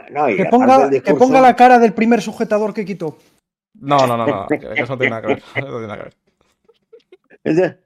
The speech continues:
Speaker 1: él, él suele poner cara de, "Sé algo que tú no sabes". Y entonces es cuando
Speaker 3: Sí.
Speaker 1: malo, malo porque entonces lo que él sabe, eh, es lo que tú intuyes, pero tú no te atreves a abrir la boca.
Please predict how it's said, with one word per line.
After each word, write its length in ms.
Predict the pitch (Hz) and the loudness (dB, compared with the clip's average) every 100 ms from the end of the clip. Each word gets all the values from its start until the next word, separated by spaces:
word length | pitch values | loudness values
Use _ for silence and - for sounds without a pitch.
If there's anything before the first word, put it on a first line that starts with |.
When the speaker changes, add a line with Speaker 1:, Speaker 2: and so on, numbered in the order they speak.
| _ | _
Speaker 1:
él, 200 | 175 190 | -6 -4
él 200 | 180 180 | -6 -8
suele 220 | 175 196 | -6 -6
poner 280 | 170 175 165 | -4 -6 -6
cara 300 | 170 165 160 | -6 -4 -4
de, 440 | 147 135 123 117 - _ _ | -6 -8 -8 -10 -16 _ _
"Sé 260 | - 151 165 | -14 -6 -4
algo 340 | 170 160 156 | -4 -6 -8
que 100 | 127 | -10
tú 160 | 117 117 | -14 -14
no 140 | 90 | -16
sabes". 540 | - 78 67 62 _ _ _ _ _ _ _ _ _ _ _ _ _ _ _ _ _ _ | -14 -16 -16 -20 _ _ _ _ _ _ _ _ _ _ _ _ _ _ _ _ _ _
Y 160 | - 104 | -16 -12
entonces 480 | 117 120 165 175 156 | -10 -6 -4 -2 -2
es 120 | 170 - | -4 -2
cuando 280 | 165 147 | -4 -2
Speaker 3:
Sí. 60 | 131 | -4
Speaker 1:
malo, 300 | 123 110 92 | -2 -4 -6
malo 300 | 98 139 151 | -8 -8 -6
porque 220 | 151 131 | -6 -6
entonces 280 | 113 113 143 | -8 -8 -6
lo 120 | 131 | -6
que 80 | 110 | -6
él 140 | 131 123 | -10 -6
sabe, 460 | 135 143 151 - _ _ _ - | -6 -4 -6 -8 _ _ _ -12
eh, 400 | 107 107 117 131 | -8 -6 -4 -2
es 60 | |
lo 160 | 143 127 | -2 -4
que 120 | 123 | -6
tú 320 | 117 147 156 | -6 -2 -2
intuyes, 600 | 139 131 165 165 156 170 | -2 -4 0 0 0 -4
pero 240 | - 131 123 | -2 -2 -2
tú 80 | 139 | -6
no 120 | 143 | -6
te 80 | 135 | -6
atreves 340 | 131 131 113 | -6 -6 -4
a 40 | |
abrir 200 | 120 123 | -4 -4
la 120 | 127 151 | -4 -2
boca. 400 | 180 117 95 | -2 -4 -10